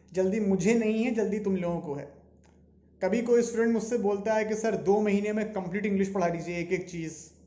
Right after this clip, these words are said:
कुछ तो यहाँ तक बोलते हैं कि सर एक महीने का capsule course ले आइए जिसमें एक एक चीज़ English की cover हो जाए, grammar की भी, vocabulary की भी, writing skills भी। तुम बहुत जल्दी में हो और तुम्हें English कायदे से भी सीखनी है।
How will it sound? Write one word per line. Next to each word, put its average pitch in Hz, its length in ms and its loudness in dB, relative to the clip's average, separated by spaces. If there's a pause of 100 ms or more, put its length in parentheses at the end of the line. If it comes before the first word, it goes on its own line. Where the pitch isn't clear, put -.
(920)
कुछ 226 200 -2
तो 240 60 0
यहाँ 202 260 4
तक 226 80 0
बोलते 214 360 0
हैं 220 120 -2
कि 208 80 0
सर 208 100 -2
एक 208 360 4
महीने 190 280 0
का 196 140 -2
capsule 196 540 0
course 202 260 2
ले 196 80 4
आइए 185 280 0
जिसमें 190 320 -6
एक 180 200 -4
एक 208 140 -2
चीज़ 196 180 -4
English 190 200 2
की 190 120 -10
cover 170 240 0
हो 165 100 -2
जाए, 156 380 -4 (280)
grammar 175 400 0
की 175 160 -6
भी, 170 200 -6
vocabulary 170 540 -2
की 180 160 -8
भी, 170 160 -4
writing 160 340 0
skills 156 360 -8
भी। 151 60 -10 (760)
तुम 214 180 -4
बहुत 196 280 -2
जल्दी 165 320 -2
में 214 120 -2
हो 226 400 -6 (640)
और 190 140 2
तुम्हें 208 300 0
English 202 340 -4
कायदे 180 300 4
से 185 140 0
भी 160 80 -2
सीखनी 139 320 -8
है। - 200 -18